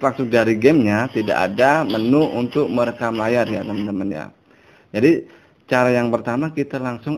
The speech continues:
akses dari Google Play Game-nya ini, teman-teman. Jadi, kita klik. Nah, di sini ada muncul beberapa aplikasi yang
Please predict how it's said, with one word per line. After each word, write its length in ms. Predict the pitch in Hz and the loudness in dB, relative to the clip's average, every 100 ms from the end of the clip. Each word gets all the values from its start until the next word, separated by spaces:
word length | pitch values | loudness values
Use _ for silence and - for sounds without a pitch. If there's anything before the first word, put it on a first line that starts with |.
| - | -8
akses 400 | 110 101 147 139 | -10 -10 -10 -10
dari 560 | - 110 92 95 127 156 _ _ _ _ _ _ | -8 -4 -2 -4 -6 -10 _ _ _ _ _ _
Google 320 | - 104 107 120 | 0 2 4 2
Play 320 | 120 123 104 | 2 0 2
Game-nya 320 | 107 113 117 | 0 0 -2
ini, 160 | 131 113 | -2 -2
teman-teman. 480 | 98 95 92 90 113 _ _ _ _ | -4 -6 -8 -12 -16 _ _ _ _
Jadi, 240 | 104 107 127 | -4 -2 -2
kita 320 | 123 127 107 | -4 -4 -6
klik. 320 | - 101 139 - _ _ _ _ _ _ _ _ _ _ _ _ _ _ _ 110 | -4 -6 -6 -14 _ _ _ _ _ _ _ _ _ _ _ _ _ _ _ -2
Nah, 160 | 101 90 - - - | -2 -4 -12 -20 -6
di 160 | 110 | -2
sini 240 | 107 165 202 | 2 2 2
ada 640 | 131 120 104 143 180 185 180 - | 0 -2 2 2 2 0 -6 -8
muncul 480 | 147 135 131 165 180 | -2 -2 0 0 0
beberapa 800 | 139 113 104 110 110 107 117 127 | 0 0 2 2 2 0 -4 -4
aplikasi 880 | 123 120 127 127 113 107 156 175 165 | -6 -8 -8 -6 -8 -4 0 0 0
yang 400 | 113 127 160 240 | 0 0 0 -4